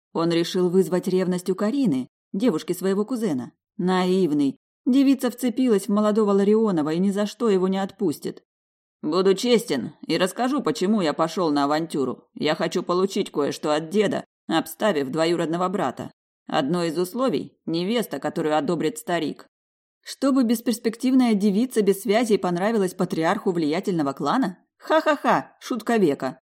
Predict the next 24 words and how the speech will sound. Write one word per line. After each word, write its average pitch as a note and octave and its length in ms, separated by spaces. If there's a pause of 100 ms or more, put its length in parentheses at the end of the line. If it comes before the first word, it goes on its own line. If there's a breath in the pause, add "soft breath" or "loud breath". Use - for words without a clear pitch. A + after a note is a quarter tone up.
(420)
Сомневаюсь, C4 800
что - 220
я F3+ 140
подойду. F3 520 (560)
«Идеально F3+ 600
подойдешь», C#3+ 640 (360)
заверил D3 520
Антон, D3 380
самодовольно D#3 640
переходя D3+ 440
на F3 120
«ты». C3+ 300 (540)
«Моя G3 300
бабушка G3 440
в E3 60
молодости D#3 480
была D#3 220
такой F3+ 340
же D3 140
рыжей D#3 280
и - 160
зеленоглазой. E3 800 (120)
Вы D#3+ 200
похожи». F#3 560